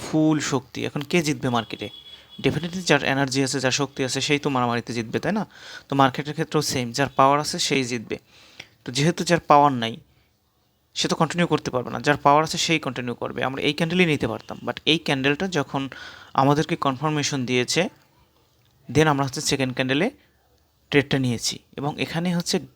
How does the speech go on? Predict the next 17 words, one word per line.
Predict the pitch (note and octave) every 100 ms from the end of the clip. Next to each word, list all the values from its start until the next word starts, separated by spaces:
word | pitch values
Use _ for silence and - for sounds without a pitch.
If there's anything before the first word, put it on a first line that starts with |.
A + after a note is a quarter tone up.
| C3
গ্যাপসের | C#3 - - E3 C3+
একটা | C3 A#2
লজিক | A2 - A2
আছে, | - F#3+ - - - -
এখানে | C#3 D#3+ C#3
গ্যাপ | B2+ - B2
আপ | A2
দিয়েছে। | A#2 - A2+
দেখেন | A2+ - - _ _ -
গ্যাপ | C3+ D#3+
আপ | - -
কারা | B2+ C3 A2
দেয়? | - _ -
গ্যাপ | B2+ -
আপ | D3
দেয় | D3 A#2+
always | C3+